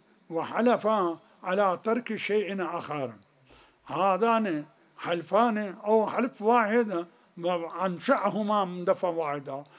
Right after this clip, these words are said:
أو حلفين لا يفرق بينهما من هذه الجهة. فأصبح ما فعل، ما حلف على فعله واجبًا ما فعله،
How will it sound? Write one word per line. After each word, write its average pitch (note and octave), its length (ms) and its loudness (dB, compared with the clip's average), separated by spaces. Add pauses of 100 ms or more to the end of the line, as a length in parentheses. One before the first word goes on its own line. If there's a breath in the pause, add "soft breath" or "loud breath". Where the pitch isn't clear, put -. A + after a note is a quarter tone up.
(140 loud breath)
أو A#3 180 10
حلفين F#3+ 600 4
لا A#3 160 8
يفرق E3+ 520 2
بينهما E3 480 -4
من D#3+ 180 -8
هذه C3+ 260 -10
الجهة. B2 340 -12 (2250 loud breath)
فأصبح G3+ 600 2
ما F3 360 2
فعل، G3 400 2
ما F#3+ 140 2
حلف G#3 420 4
على E3+ 320 -2
فعله A3+ 560 4
واجبًا D#3 580 0 (400 loud breath)
ما D#3+ 220 0
فعله، E3+ 500 0